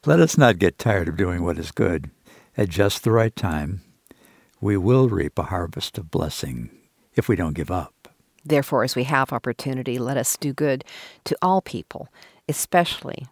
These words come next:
Speaker 2: to those who belong in the family of believers. Okay, but before we dive in too deep, what have we learned about the place of our efforts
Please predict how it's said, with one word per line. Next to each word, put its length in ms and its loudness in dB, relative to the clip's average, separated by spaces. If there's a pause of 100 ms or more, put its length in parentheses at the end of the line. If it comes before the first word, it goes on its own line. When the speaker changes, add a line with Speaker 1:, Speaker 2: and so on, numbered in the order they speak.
Speaker 2:
to 140 0
those 420 -6
who 80 -2
belong 600 -2 (220)
in 100 -2
the 60 -4
family 440 -2
of 100 -10
believers. 680 -8 (580)
Okay, 120 2
but 200 2
before 240 4
we 100 6
dive 300 6
in 120 4
too 160 -2
deep, 300 -4 (280)
what 200 4
have 220 2
we 180 4
learned 800 -4 (420)
about 260 2
the 60 -6
place 420 -2
of 140 -6 (180)
our 420 2 (100)
efforts 840 -8